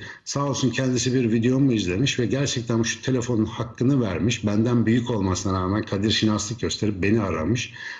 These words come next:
Oturduk kendisiyle telefonda beş dakika bir muhabbet ettik. Bu hepimize çok iyi geldi. Şimdi insan sadece yüz yüze görüşmek, sarılmak falan, tamam, bunlar çok önemli. Ama hem bunların kıymetini anlayabileceğimiz hem de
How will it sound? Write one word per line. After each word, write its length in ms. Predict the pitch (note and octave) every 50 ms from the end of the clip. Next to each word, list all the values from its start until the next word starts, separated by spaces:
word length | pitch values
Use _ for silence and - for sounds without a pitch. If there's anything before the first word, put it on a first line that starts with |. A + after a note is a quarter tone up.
| - - -
Oturduk 420 | D3+ D#3 - E3 B2+ A2+ A2+ A2+
kendisiyle 520 | - C#3+ C#3 C3 B2 A#2+ - A#2 A2+ A#2+ A#2+
telefonda 580 | - C#3 C#3 C3 A2+ G#2+ G2 G2 A#2 B2 A#2+
beş 240 | E3+ D#3+ - - -
dakika 240 | B2 A#2+ - B2 A2
bir 60 | A2+
muhabbet 340 | A2 A2+ A2+ A2+ A2+ G2 G#2
ettik. 300 | G2+ G2 - C#3 A2+ A#2
Bu 100 | A#2 B2
hepimize 380 | C3 C3+ D#3 D#3 C3+ B2+ A#2
çok 280 | A2 - - G2+ - -
iyi 100 | C#3 A#2+
geldi. 340 | G#2 F2+ E2 D#2 D2+ D2+ C#2+ - C#3+ C3+ - - - -
Şimdi 240 | - - C#3 C3+ B2
insan 300 | B2 B2+ - D#3 D3+ D3
sadece 520 | B2 - - D3 D3 C#3 C#3 C3+ A2+ C3 B2+
yüz 320 | A#2 G#2+ A#2 C3+ C#3 C3+
yüze 220 | C3 A#2+ A#2+ B2+
görüşmek, 800 | A2+ G#2 A#2 A#2 A#2 A#2+ A#2 - - B2 B2 B2 A#2 - - - - - - - _ -
sarılmak 580 | - - B2 A#2+ B2 A#2+ A#2 A#2+ A#2 A2+ -
falan, 180 | A#2+ A#2 A#2 A#2
tamam, 180 | B2+ B2 A2+
bunlar 220 | A#2+ B2+ B2+ C3+ C3 -
çok 200 | - D#3 - D3+
önemli. 420 | B2 G2 F#2 F2 D#2 D2+ D2+ C#2+ - - - - _ _ _
Ama 180 | - A#2 B2+ A#2
hem 300 | - - D3 F#3+ G3 F#3
bunların 340 | F3 E3 D#3 D3 C3+ C#3 A#2+
kıymetini 540 | B2+ - C3+ B2+ B2+ B2+ B2 - C3+ C3 B2
anlayabileceğimiz 1080 | A2+ G#2+ G#2+ G#2+ G#2+ G#2 F#2 F2 F#2+ G2 F#2+ F2+ G2 G2+ A#2+ D#3 F#3+ F#3 - - - - -
hem 340 | - - D3+ E3+ F3 D#3+
de 240 | D3 F3+ G3+ G#3+ G3+